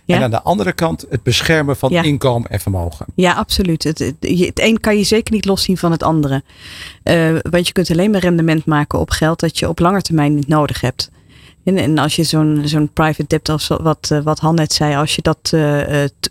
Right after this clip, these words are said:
Speaker 1: toepast, dan is dat iets wat je niet direct kan vrijmaken. Dus waar je in eerste instantie voor moet zorgen, is dat er in elk geval voor de calamiteiten die zich voor kunnen doen in een mensenleven, dat daar voldoende liquide middelen voor beschikbaar zijn.
Speaker 2: Er wordt wel eens gezegd van nou, eh,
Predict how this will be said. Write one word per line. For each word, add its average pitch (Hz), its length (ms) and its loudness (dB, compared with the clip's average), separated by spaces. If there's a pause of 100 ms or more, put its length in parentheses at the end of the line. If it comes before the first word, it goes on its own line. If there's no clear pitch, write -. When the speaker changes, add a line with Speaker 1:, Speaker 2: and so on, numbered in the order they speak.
(100)
Speaker 1:
toepast, - 680 -2
dan 165 320 0
is - 200 0
dat 156 200 -2
iets - 200 0
wat 165 180 0
je 180 100 0
niet 185 200 0
direct 160 360 0
kan 151 460 2
vrijmaken. 151 760 -2 (520)
Dus 170 100 0
waar 165 180 2
je 160 100 0
in 151 200 0
eerste 226 280 2
instantie 170 420 0
voor 170 100 0
moet 156 200 0
zorgen, 196 340 0
is 156 180 -2
dat 160 180 -2
er 147 60 0
in 147 100 2
elk 180 160 -2
geval 165 360 0
voor 151 360 -2 (420)
de 156 160 -2
calamiteiten 170 680 0
die 156 80 2
zich - 180 -6
voor 175 180 0
kunnen 214 260 0
doen 208 160 2
in 190 120 0
een 185 80 2
mensenleven, 180 720 0 (360)
dat - 120 -6
daar 131 200 0
voldoende 180 520 0
liquide 180 360 -2
middelen 175 360 0
voor 170 160 0
beschikbaar 160 420 -2
zijn. 131 280 -2 (180)
Speaker 2:
Er 117 80 -2
wordt 131 180 0
wel 135 100 2
eens 123 120 -2
gezegd - 360 0
van 123 100 0
nou, 120 320 2
eh, 135 280 -2